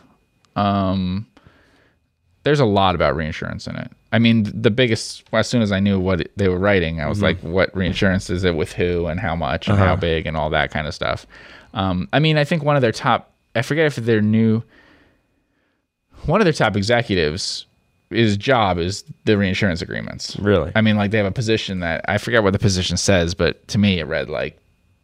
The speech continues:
Speaker 1: head of making deals with the reinsurers. Um, 'cause that's really important for a business like this. Yeah. So anyway, and it, so it could be taking unusual risks and stuff. The Florida has a whole history of this sort of a government involvement in it and everything to make sure that everyone can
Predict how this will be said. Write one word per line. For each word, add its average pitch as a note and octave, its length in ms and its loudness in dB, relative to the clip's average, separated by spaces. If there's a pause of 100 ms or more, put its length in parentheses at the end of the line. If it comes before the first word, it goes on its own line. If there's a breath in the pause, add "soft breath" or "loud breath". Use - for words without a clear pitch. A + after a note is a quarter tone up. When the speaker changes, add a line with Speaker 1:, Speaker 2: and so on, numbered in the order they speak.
(200)
Speaker 1:
head G2+ 260 2
of F#2 260 -2 (120)
making G#2 440 0
deals F2+ 360 0
with F#2 120 -4
the F#2+ 60 -2
reinsurers. F2 540 -6 (420 loud breath)
Um, G2 460 -2
'cause C3+ 140 0
that's B2+ 180 4
really A2+ 120 6
important A#2 300 4
for G#2 80 0
a F2+ 40 2
business E2+ 340 -2
like - 140 -2
this. - 220 -6
Yeah. G2 240 4 (800 loud breath)
So G3 160 -2
anyway, F3 420 2
and C3+ 220 2
it, D3 180 -2
so D#3+ 100 0
it D3 60 -2
could D3+ 100 -4
be D3 60 0
taking C#3 260 -2
unusual A#2 320 2
risks B2+ 300 -2
and C3+ 80 -2
stuff. B2 320 0
The D3 360 2
Florida F3 280 2
has D3 140 2
a C3 60 2
whole A#2 160 4
history B2 340 0
of G#2+ 80 4
this G#2+ 180 2
sort A#2 280 2
of G#2 80 0
a G2+ 80 2
government G#2 500 2
involvement G#2 680 2
in G2+ 160 2
it G2+ 200 0
and F#2+ 120 -2
everything G2+ 360 0
to G2 80 -4
make G2 140 -2
sure F#2+ 120 0
that F2+ 100 2
everyone F2+ 280 -2
can F#2+ 260 -8